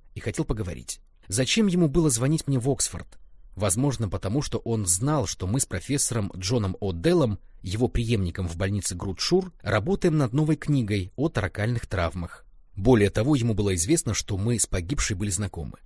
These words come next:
Каким бы ни был его мотив, он настойчиво спрашивал меня, можно ли было ее спасти. Он считал, что да, и наш разговор оказался сосредоточен вокруг недостатков стратегии "оставайся и действуй".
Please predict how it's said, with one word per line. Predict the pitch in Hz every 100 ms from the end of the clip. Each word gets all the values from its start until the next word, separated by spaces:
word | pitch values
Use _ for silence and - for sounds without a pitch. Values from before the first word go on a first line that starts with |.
| - - -
Каким | - 123 214 185
бы | 143 143
ни | 127 160
был | 143 107
его | 87 98
мотив, | 92 87 - 190 -
он | 143 127
настойчиво | 98 - 143 165 156 143
спрашивал | - 113 113 - 104
меня, | 101 98 92 - -
можно | 101 143 160 185
ли | 175
было | 98 113
ее | 113 90
спасти. | - 95 85 - - - -
Он | 156 185
считал, | - 170 180
что | 160 -
да, | 160 131 92 - -
и | 104
наш | 120 -
разговор | 98 85 101 156
оказался | - 98 123 127 - 107 101
сосредоточен | - - 101 98 135 151 143 110
вокруг | 98 98 - 139
недостатков | 104 98 - 123 - -
стратегии | - 95 - 165 131 95
"оставайся | - 90 110 98 95 -
и |
действуй". | 110 101 76 - -